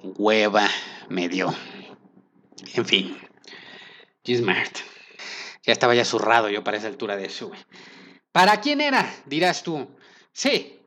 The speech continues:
tengo varios, tengo tres nombres pa' que te cagues, así de pronto, y se lo mato a cualquiera que me lo debata, a cualquiera, porque lo voy a hacer ver mal, porque lo de Jean Smart es una mamada, güey. Número uno, Rachel Brosnahan. Sí,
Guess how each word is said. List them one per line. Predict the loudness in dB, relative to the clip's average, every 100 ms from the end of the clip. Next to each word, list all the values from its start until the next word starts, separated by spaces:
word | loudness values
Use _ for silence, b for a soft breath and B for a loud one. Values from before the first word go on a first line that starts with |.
| _ _
tengo | -4 2 2
varios, | 4 2 -2 -2
tengo | 0 -2 0
tres | 0 0
nombres | 0 -2 0 -2 -2
pa' | -4 -6
que | -6
te | -14 -6
cagues, | 0 2 0 -8 -10
así | -6 -4
de | -4
pronto, | 0 4 6 4 4 0 0 -8
y | -6
se | -2 0
lo | 0
mato | -2 -4 -6
a | -6
cualquiera | -4 -4 -6 0 2 2 0
que | -4
me | -2
lo | -4
debata, | -6 -4 -4 -6 -12 -2
a | 0 0
cualquiera, | 2 2 2 -2 -2 0 -2 -6 -12 b b b b b
porque | -6 -4 0
lo | 2
voy | 4 4
a | 2
hacer | 0 0
ver | -2 -2
mal, | -2 -2 -2 -4 -16 B B B
porque | B -4
lo | 0
de | 0 0
Jean | -2
Smart | -2 -4 -4
es | -4
una | -4
mamada, | -2 -6 -6 2 2 2
güey. | -4 -8 -10 _ _ _ _ _ _ _ -4
Número | 2 4 4
uno, | 4 0
Rachel | 0 0 0 0
Brosnahan. | 0 0 -6 -6 -8 -8
Sí, | 2 2 2